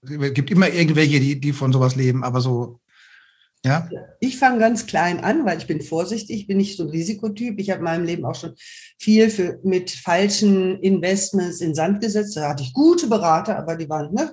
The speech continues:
Speaker 2: für sich gut, aber nicht für mich. Also insofern hab ich, fang ich immer klein an, guck, funktioniert's, funktioniert's nicht, dann lege ich da noch mal was hin, dann da noch mal was hin. Ja, es geht, es wächst, blüht und gedeiht.
Speaker 1: Mhm, freut mich. Gut,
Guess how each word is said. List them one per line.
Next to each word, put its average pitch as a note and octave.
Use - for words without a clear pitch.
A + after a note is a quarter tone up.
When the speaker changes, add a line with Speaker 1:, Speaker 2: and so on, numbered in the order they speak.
Speaker 2:
für E3+
sich G3+
gut, G3+
aber C#3+
nicht D3+
für D3+
mich. A#3+
Also G3+
insofern A3+
hab A3
ich, -
fang A3
ich -
immer G3+
klein F3+
an, C4+
guck, -
funktioniert's, G#3
funktioniert's F#3+
nicht, -
dann F#3+
lege G3+
ich G3+
da A3+
noch B3
mal A#3
was A3
hin, A3+
dann F#3+
da G#3+
noch A3+
mal G3+
was G3+
hin. G3+
Ja, G3+
es -
geht, D3
es F#3+
wächst, -
blüht A3+
und F#3+
gedeiht. E3
Speaker 1:
Mhm, A#2
freut -
mich. -
Gut, C3+